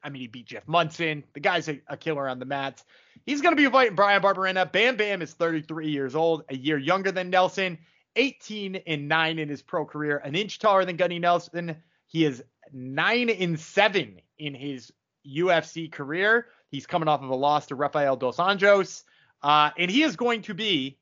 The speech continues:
a plus three forty underdog to Gunnar Nelson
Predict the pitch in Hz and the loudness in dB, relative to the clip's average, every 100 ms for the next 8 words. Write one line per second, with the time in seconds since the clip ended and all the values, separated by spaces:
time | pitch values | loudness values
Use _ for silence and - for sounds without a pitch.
0 | - 151 151 247 269 - 156 139 147 302 | -6 -6 -2 0 0 -2 -12 -10 -2 0
1 | 339 - 170 151 131 131 127 _ _ _ | 0 0 -2 0 -2 -8 -10 _ _ _
2 | 160 165 156 147 139 139 123 - 147 127 | 0 2 2 2 4 2 -2 -8 -6 0
3 | 165 156 151 147 160 | 0 0 0 -2 -4